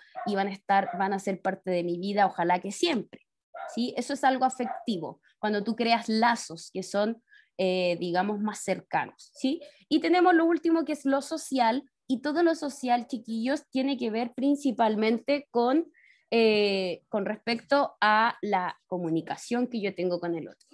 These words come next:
¿sí? Mis formas de interactuar. En esta etapa es en donde yo me puedo transformar en una persona extrovertida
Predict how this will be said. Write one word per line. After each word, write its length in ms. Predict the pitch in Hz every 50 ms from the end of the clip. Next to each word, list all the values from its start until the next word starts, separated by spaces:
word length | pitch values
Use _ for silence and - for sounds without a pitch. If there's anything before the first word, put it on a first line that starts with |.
| - _
¿sí? 240 | - - 262 277 294 - - - _ -
Mis 140 | 247 226 -
formas 380 | - 233 233 247 247 240 233 202
de 80 | 220
interactuar. 760 | 220 220 - - 208 202 208 208 _ _ - 170 139 - - _ _ _ _ _ -
En 220 | 226 220 208 220
esta 220 | 262 - - 339
etapa 560 | 320 269 277 254 240 226 233 - 254 233 - -
es 320 | 214 226 220 - - _ _ _
en 240 | - 196 190 190 185
donde 380 | 202 208 208 220 202 220 220
yo 100 | 196 202
me 140 | 202 202 190
puedo 280 | 185 190 190 190 196 190
transformar 580 | 190 185 156 160 - 180 170 180 180 170 170
en 120 | 165 165 165
una 200 | 160 160 160 190
persona 580 | - _ - - - - 180 175 170 - - _ _ - - _ _ _
extrovertida 1200 | - 294 349 330 - - - 403 370 381 381 381 370 359 - - 285 247 226 214 220 247 302 339